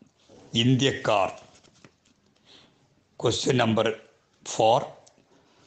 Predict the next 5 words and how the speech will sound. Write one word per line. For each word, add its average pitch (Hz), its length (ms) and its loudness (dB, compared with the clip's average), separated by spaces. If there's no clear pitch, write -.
ഭൂമിയുടെ 160 1080 4
ചുറ്റളവ് 160 1000 2
ആദ്യമായി 147 1080 2
കണ്ടെത്തിയ 143 1000 2
ഗണിതശാസ്ത്രജ്ഞൻ? 117 1400 2